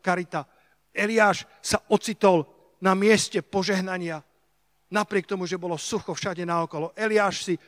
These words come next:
strážil svoje srdce. Jozef si strážil svoje srdce.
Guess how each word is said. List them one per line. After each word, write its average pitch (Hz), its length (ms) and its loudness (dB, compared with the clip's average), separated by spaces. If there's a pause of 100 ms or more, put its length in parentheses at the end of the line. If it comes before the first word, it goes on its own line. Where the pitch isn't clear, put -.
strážil 196 640 0
svoje 180 300 -4
srdce. 165 400 -8 (500)
Jozef 185 460 0
si - 240 -8
strážil 190 560 -2
svoje 175 260 -6
srdce. 156 460 -10